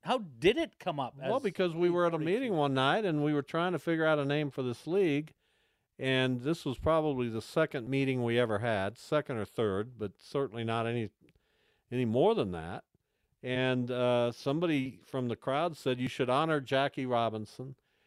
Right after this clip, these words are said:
Speaker 2: And almost before he got the son syllable out,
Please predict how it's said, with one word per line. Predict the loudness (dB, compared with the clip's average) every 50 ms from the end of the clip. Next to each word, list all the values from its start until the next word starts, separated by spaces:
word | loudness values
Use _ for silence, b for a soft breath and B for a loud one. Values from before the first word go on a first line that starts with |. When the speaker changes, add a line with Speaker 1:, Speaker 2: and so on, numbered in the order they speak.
| _ _ _ -8
Speaker 2:
And | -4 -2 0 2 2 0 0
almost | 0 0 2 2 2 4 2 2 0 0 -4 -8
before | -10 -8 -4 -2 -2 0 0
he | 0 0
got | 0 0 0 0 -2 -4
the | -6 -8 -6 -8
son | -8 -10 -8 -4 -2 -2 0 0 -2 -4 -6 -8 -12 _ _ -12
syllable | -6 -2 0 0 0 0 -2 -2 -2 -2
out, | -4 -4 -6 -10